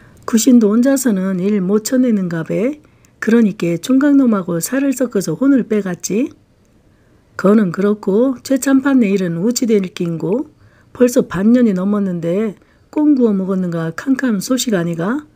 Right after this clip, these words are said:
설마 대가댁에서 그 망신을 그냥 넘길 리는 없고, 그렇다면 무신 조치가 있어야 할 낀데.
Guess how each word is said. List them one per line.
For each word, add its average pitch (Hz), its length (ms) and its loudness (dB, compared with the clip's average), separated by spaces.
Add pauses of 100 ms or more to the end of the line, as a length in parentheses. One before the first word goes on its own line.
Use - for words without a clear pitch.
(320)
설마 254 380 2
대가댁에서 208 680 0
그 190 140 -4
망신을 185 680 -2
그냥 214 320 0
넘길 208 340 0
리는 196 260 2
없고, 208 560 -2 (420)
그렇다면 220 640 0
무신 214 320 -2
조치가 226 420 0
있어야 196 360 2
할 220 100 0
낀데. 180 480 -4